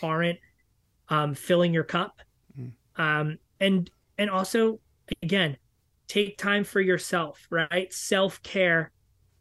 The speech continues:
Speaker 1: is not selfish,
Speaker 2: Right.
Speaker 1: right? Taking care of yourself is not selfish. It's, you,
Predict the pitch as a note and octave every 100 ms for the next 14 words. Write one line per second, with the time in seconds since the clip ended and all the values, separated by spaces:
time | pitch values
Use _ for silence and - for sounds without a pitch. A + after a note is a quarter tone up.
0 | _ _ G3 E3 F3+ E3+ - F#3 E3+ -
1 | - - - - _ _ - A2 E3+ F#3
2 | F#3+ - F#3+ G3 F3+ G3+ G3+ F#3+ F#3+ F3+
3 | E3+ F3+ E3 - F3 F3 E3 - - -
4 | _ - _ _ _ F#3+ F3+ F3 - -
5 | _ _ F3+